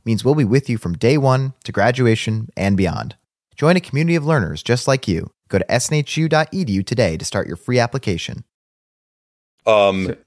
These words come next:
Speaker 2: a-, anything, anything else on him? I mean, is there, there one team, you talked about Charlotte, anybody else that you just really think he would be an awesome fit on? Seems like a lot of teams are interested. The Knicks.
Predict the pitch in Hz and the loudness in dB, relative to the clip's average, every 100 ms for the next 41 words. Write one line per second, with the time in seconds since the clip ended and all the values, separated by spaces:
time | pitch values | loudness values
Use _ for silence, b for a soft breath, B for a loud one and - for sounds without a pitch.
0 | - 135 156 160 165 156 185 214 196 196 | -4 0 0 2 0 0 0 2 4 4
1 | 190 180 180 151 135 123 135 135 127 127 | 2 0 2 4 4 4 2 2 2 4
2 | 135 143 135 135 135 123 123 127 120 117 | 4 2 0 0 0 0 0 0 2 0
3 | - 120 120 117 127 120 113 117 117 110 | 2 4 4 4 2 2 4 4 2 0
4 | 101 98 101 95 - 98 113 117 110 117 | -2 -4 -4 -4 -10 -2 4 4 4 2
5 | 110 - 107 98 101 98 104 - 90 - | -2 -4 -6 -2 0 2 0 0 -4 0
6 | 101 101 104 101 _ 170 131 104 104 110 | 2 4 2 -4 _ -6 0 4 4 4
7 | 101 98 82 95 - - 71 76 87 98 | 2 -2 0 -2 -4 -8 -6 -2 -2 -2
8 | - - - | -4 -8 -8